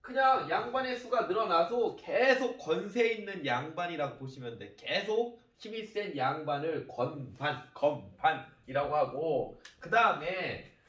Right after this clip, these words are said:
어, 향반이라고 해서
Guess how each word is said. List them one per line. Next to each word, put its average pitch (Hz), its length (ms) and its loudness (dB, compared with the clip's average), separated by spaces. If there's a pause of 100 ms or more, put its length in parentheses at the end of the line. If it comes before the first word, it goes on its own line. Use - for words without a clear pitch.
(160)
어, 135 840 -6 (1040)
향반이라고 269 1120 0
해서 - 480 -4